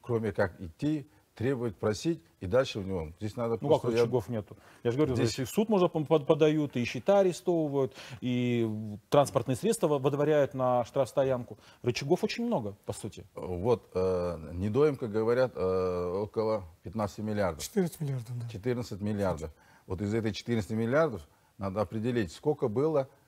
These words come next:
Speaker 1: э, взыскано судом. То есть выставлены счета и сколько было взыскано. И вот тогда уже мы поймём, действительно работает эта система или не работает. Э, а вообще насчёт того, что
Speaker 2: Мгм.
Speaker 1: увеличить акцизы на, э, э,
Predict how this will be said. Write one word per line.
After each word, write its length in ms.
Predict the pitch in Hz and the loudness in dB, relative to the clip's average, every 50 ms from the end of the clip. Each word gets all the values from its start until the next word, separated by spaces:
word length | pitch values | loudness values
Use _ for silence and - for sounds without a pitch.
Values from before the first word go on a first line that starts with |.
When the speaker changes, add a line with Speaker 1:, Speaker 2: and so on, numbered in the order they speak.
| _ _ | _ _
Speaker 1:
э, 420 | - 92 92 92 90 92 90 90 | -6 -6 -4 -4 -4 -4 -4 -4
взыскано 460 | 90 87 110 143 - - - 135 120 107 | -4 -2 -2 -2 -4 -4 -4 -6 -6 -6
судом. 440 | - - 127 117 135 123 95 80 76 - _ _ _ _ _ _ _ _ _ _ _ _ | -6 -6 0 2 4 2 2 0 -6 -12 _ _ _ _ _ _ _ _ _ _ _ _
То 100 | 110 107 | -4 -4
есть 160 | 95 - 98 85 85 - _ _ _ - | -4 -4 -8 -12 -14 -18 _ _ _ 0
выставлены 540 | 117 160 214 - - 220 202 170 151 123 110 | 2 2 2 4 4 4 4 6 2 2 0
счета 400 | - - 95 80 95 85 80 - - _ | -2 -6 -4 -2 -2 -2 -2 -6 -10 _
и 80 | - | -10
сколько 300 | 107 - - 151 143 170 | -8 -4 -4 -2 -2 -2
было 220 | 156 139 160 160 170 | -2 0 2 2 2
взыскано. 480 | 156 147 165 180 143 - - 101 80 82 | 2 2 0 0 0 0 -6 -6 -6 -6
И 120 | 85 90 | -4 -4
вот 140 | 104 107 101 | -4 -4 0
тогда 300 | - 117 123 135 165 170 | 0 0 2 4 2 2
уже 180 | 160 147 139 143 | 2 0 -2 -2
мы 140 | 139 135 | -4 0
поймём, 300 | 117 135 131 127 123 113 104 | 2 2 2 2 0 -4 -4
действительно 380 | 107 - - 123 107 104 104 | -6 -6 -6 -6 -2 0 2
работает 440 | 107 127 135 165 220 233 196 170 - | 2 2 4 4 2 2 2 0 0
эта 300 | 117 101 - 104 92 85 - - | 0 -2 0 -4 -6 -6 -6 -12
система 360 | - 98 - 110 101 92 95 | -16 -10 -8 -6 -4 -4 -2
или 120 | 113 123 | -2 -2
не 120 | 131 131 139 | -2 0 0
работает. 520 | 139 151 151 160 160 - - 82 78 - _ _ _ _ _ _ _ _ _ _ _ _ - - _ | 0 0 0 0 -2 -2 -2 -6 -6 -8 _ _ _ _ _ _ _ _ _ _ _ _ -20 -20 _
Э, 340 | - 98 92 95 92 92 92 - | -10 -8 -6 -4 -6 -6 -4 -2
а 120 | 101 107 | -2 0
вообще 300 | 113 131 127 - 143 127 | 0 0 -2 -2 -6 -4
насчёт 340 | 113 135 127 - 151 127 - | -4 -4 -4 -2 -4 -4 0
того, 220 | - 135 143 139 | 0 2 2 2
что 280 | 127 - - 135 123 92 80 - _ _ _ _ _ _ | 0 0 0 0 0 0 -6 -14 _ _ _ _ _ _
Speaker 2:
Мгм. 320 | 120 113 98 117 117 113 127 | -10 -8 -8 -8 -6 -4 -2
Speaker 1:
увеличить 380 | 120 127 123 135 120 - - | -2 0 0 -2 -4 -2 0
акцизы 500 | 131 113 - - - 135 123 110 117 113 | -2 -2 -2 -2 -4 -4 -2 0 0 0
на, 340 | 104 110 117 117 110 104 98 - - _ _ _ _ _ | 2 2 2 2 2 2 -2 -6 -18 _ _ _ _ _
э, 260 | 101 98 101 104 98 95 92 95 - | -2 -2 -2 -2 -4 -6 -8 -6 -4
э, 460 | 95 95 92 95 98 98 95 95 | -2 0 0 0 0 0 -2 -2